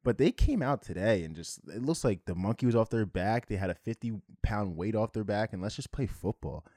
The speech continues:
Henry Ruggs, first play, new coach, new, I mean, I'm not gonna say new system, but maybe new play call, new way of doing things. Let me break loose for thirty-three-yard tutty early. I mean, Derek Carr looks good. I mean, he's been doing this all year.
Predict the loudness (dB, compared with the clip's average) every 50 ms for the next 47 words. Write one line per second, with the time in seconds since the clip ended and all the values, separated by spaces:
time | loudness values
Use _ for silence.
0 | _ _ _ -4 -2 0 2 2 4 4 4 4 4 2 -4 -14 -18 _ _ _
1 | _ _ -20 -8 -2 2 4 4 4 2 2 4 4 6 6 4 4 2 4 4
2 | 4 4 4 4 2 -2 -2 -2 -4 -4 -2 -2 0 -2 -2 -4 -6 -6 -10 -12
3 | -16 -16 -16 -16 -14 -14 -12 -12 -12 -12 -12 -12 -12 -12 -10 -8 -8 -10 -10 -12
4 | _ _ _ _ _ _ -10 -6 -4 -2 -2 -2 -2 -4 -2 0 0 0 0 2
5 | 2 2 2 2 4 4 4 2 4 4 4 4 4 4 2 0 0 0 -2 -2
6 | -2 -4 -4 -4 -2 -2 -2 -2 -2 -4 -4 -2 -4 -8 -6 -6 -6 -6 -6 -10
7 | -20 _ _ -6 -4 -2 0 0 0 0 0 -2 -2 0 0 0 0 0 0 0
8 | 0 0 -2 -2 -4 -4 -4 -6 -6 -4 -2 -2 -2 -4 -2 -4 -2 -2 -2 -4
9 | -6 -8 -10 -8 -6 -4 -4 -4 -4 -4 -6 -6 -8 -10 -12 -10 -6 -4 -4 -4
10 | -4 -4 -8 -10 -10 -10 -8 -8 -6 -6 -6 -4 -4 -4 -4